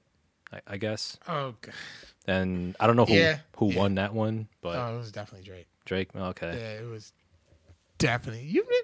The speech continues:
Speaker 2: back to back. Yo, Drake's diss single back to back was a Billboard chop topping hit.
Speaker 1: Strange. I, I, I, I guess I didn't pay
Speaker 2: You've
Speaker 1: attention to
Speaker 2: heard
Speaker 1: it.
Speaker 2: back to back.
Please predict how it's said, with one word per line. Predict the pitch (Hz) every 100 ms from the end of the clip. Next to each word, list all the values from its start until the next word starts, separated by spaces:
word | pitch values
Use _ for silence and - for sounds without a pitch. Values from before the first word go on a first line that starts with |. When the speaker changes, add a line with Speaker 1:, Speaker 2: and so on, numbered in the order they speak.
| - _ _ _ _ _
Speaker 2:
back | - 196 -
to | 170
back. | 151 170
Yo, | 185 180 139 123 117 -
Drake's | - 165 190 180 - - _ _
diss | 170 170
single | - 175 147 131 127 127 127 _ _ _ _ _
back | 143 143 143
to | 120
back | 127 139 113
was | 117 120
a | 117 117 110 110 _
Billboard | 135 131 120 113
chop | 113 139 123
topping | - 127 117 113
hit. | 113 - _ _ _ _ _ _ _ _ _
Speaker 1:
Strange. | - - 123 101
I, | 98 107 -
I, | 92 101
I, | 82 85 80
I |
guess | 82 82 -
I | 101
didn't | 101
pay | -
Speaker 2:
You've | 185
Speaker 1:
attention | 220 147 190
to |
Speaker 2:
heard | 180 151
Speaker 1:
it. | 123
Speaker 2:
back | 147 104 -
to | 113
back. | 120 95